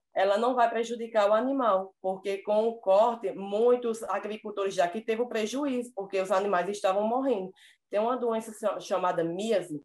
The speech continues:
o animal vai ficando doente e pode chegar até a morte, ou senão o animal pode ficar com alguma deficiência, né? Então, a gente acha que é uma forma de identificação que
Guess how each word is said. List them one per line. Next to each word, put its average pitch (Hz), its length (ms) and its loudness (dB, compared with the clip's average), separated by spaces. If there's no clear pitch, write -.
o 208 60 0
animal 202 380 4
vai 196 140 2
ficando 190 580 -2
doente 226 560 -4
e 226 240 -4
pode 214 320 2
chegar 214 360 2
até 202 160 0
a 233 100 4
morte, 220 560 4
ou 220 120 0
senão 233 340 -2
o 226 40 4
animal 233 360 0
pode 220 220 0
ficar 226 240 -2
com 226 80 0
alguma 220 240 -2
deficiência, 240 800 -2
né? 190 260 -2
Então, 196 320 4
a 208 80 6
gente 214 440 -2
acha 226 360 2
que 220 60 -2
é 214 40 4
uma 208 180 4
forma 202 240 2
de 190 120 -6
identificação 208 840 0
que 220 380 -2